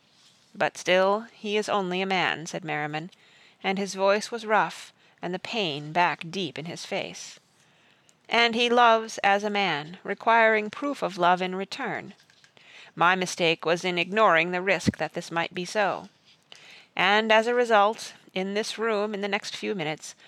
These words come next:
Hawken will betray me and betray the light, and mould the whole course of your quest, young Will.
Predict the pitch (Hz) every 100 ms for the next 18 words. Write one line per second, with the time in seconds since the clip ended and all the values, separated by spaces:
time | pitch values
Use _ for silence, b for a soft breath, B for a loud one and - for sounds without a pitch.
0 | B B - 226 - 226 220 208 208 214
1 | - 240 208 180 160 160 190 220 - 165
2 | 185 185 - 190 190 202 202 151 160 -
3 | B B B B 175 180 185 196 190 196
4 | 208 180 - 220 220 247 - 233 208 226
5 | 214 208 202 - 254 165 - - 165 151
6 | 156 156 175